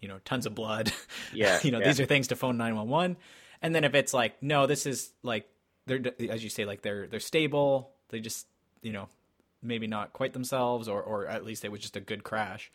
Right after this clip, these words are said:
Speaker 1: we probably wanna go get them checked out. And that could
Speaker 2: For s-
Speaker 1: be, would, would,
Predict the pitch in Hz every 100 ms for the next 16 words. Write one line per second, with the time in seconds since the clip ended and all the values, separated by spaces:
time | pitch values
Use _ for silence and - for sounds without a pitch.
0 | - _ _ 117 117 110 107 107 107 104
1 | 104 - 101 - 80 - 90 - _ _
2 | _ _ _ - 135 143 151 143 139 127
3 | 127 _ 131 127 131